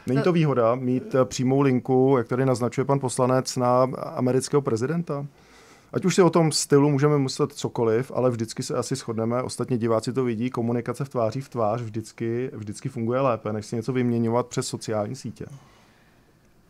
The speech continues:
Speaker 2: Ano, ale za jakou cenu máme tu přímou linku? Eh, že se budeme snažit, eh, že budeme aktivně, eh, m-,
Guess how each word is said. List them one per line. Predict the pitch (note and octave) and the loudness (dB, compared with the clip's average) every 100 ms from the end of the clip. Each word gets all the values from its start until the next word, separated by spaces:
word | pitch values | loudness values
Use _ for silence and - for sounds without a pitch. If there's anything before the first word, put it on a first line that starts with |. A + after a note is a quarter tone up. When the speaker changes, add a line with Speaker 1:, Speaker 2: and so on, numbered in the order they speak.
| _ _ _ _ - | _ _ _ _ -2
Speaker 2:
Ano, | A3+ G3+ G3 A#3+ _ _ - | 0 2 -2 -6 _ _ -2
ale | A3+ A#3 A#3 A#3+ A#3+ - _ | 0 2 2 0 -4 -8 _
za | G#3+ A3 | -6 -2
jakou | A3+ A#3 B3+ B3 | -2 -2 -4 -6
cenu | - D4 B3 F#3 - | -6 -4 -4 -6 -4
máme | G3+ G3 G3 | -2 -2 -4
tu | G#3+ | -8
přímou | - A3 G3 F#3+ | -4 -2 0 -2
linku? | F#3 F#3 F#3+ G#3 - - - G3 | -4 -6 -10 -12 -14 -14 -6 -4
Eh, | F#3+ | -2
že | G#3 G#3 G#3 G3+ - | 0 0 0 -2 -4
se | - | -6
budeme | G#3+ A3 G#3+ G#3 | -2 0 0 -2
snažit, | - G#3+ G#3 G#3+ G#3 - | -2 -2 -2 -4 -6 -8
eh, | G#3 G#3 G#3 G#3 G#3 - _ _ | -4 -2 -2 -2 -4 -10 _ _
že | - G#3 | -2 0
budeme | A3 A3+ - | 4 4 4
aktivně, | A3 - C4+ A#3+ G#3+ G3 G3+ - _ _ G#3 | -2 -6 -4 -2 0 -2 -4 -10 _ _ -8
eh, | G3+ G3+ G3 | -6 -6 -4
m-, | G#3 G3+ G3+ | 2 2 2